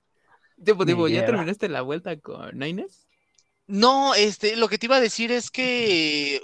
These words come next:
Speaker 3: jugué la segunda partida y me inició otra vez con Tubi.
Speaker 1: Ah, hijo, está raro. Eh,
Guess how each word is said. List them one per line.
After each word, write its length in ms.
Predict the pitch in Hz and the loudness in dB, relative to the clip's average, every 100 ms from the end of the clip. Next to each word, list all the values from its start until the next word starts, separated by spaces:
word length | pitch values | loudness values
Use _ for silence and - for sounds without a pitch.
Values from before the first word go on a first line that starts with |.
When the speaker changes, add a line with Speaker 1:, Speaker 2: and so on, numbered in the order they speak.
| 139 | -8
Speaker 3:
jugué 320 | 165 160 196 233 | -8 0 2 4
la 160 | 247 | 2
segunda 680 | 233 226 214 226 240 233 202 | 0 -6 -6 2 4 4 2
partida 600 | - 180 156 226 269 302 | 0 -4 -2 -2 0 0
y 220 | 240 190 | -2 -4
me 160 | 175 170 | -2 -2
inició 380 | 165 165 - 208 | -2 -2 0 2
otra 160 | 226 | 2
vez 120 | 208 | 0
con 160 | - 220 | -2 -4
Tubi. 280 | 226 233 262 _ _ _ _ _ _ _ _ _ _ _ _ - | -4 -4 -6 _ _ _ _ _ _ _ _ _ _ _ _ -12
Speaker 1:
Ah, 200 | 139 143 - | -10 -12 -16
hijo, 520 | 147 - - 143 147 | -18 -18 -16 -16 -14
está 260 | 147 - 139 | -16 -12 -10
raro. 280 | 147 151 135 135 170 - - 147 _ _ | -8 -10 -12 -16 -20 -18 -18 -20 _ _
Eh, 180 | - | -12